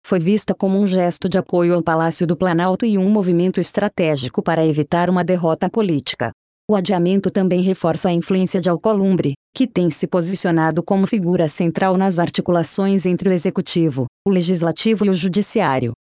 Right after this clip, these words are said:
O senador do Amapá atua paralelamente para emplacar o nome do colega Rodrigo Pacheco,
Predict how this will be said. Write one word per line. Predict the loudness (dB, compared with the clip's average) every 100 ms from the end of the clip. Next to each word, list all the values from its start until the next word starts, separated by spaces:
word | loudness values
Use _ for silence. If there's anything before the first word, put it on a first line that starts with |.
| -6
O | -4
senador | 0 0 2 2 0
do | 2
Amapá | 0 0 0 -2
atua | 0 0 0
paralelamente | 0 0 0 2 2 2 2 0
para | -2 0
emplacar | 0 0 -2 -2 0
o | 2
nome | 2 2 0
do | 0
colega | 0 2 2 0 0
Rodrigo | 0 0 0 0 0 -2
Pacheco, | -2 -2 -2 -2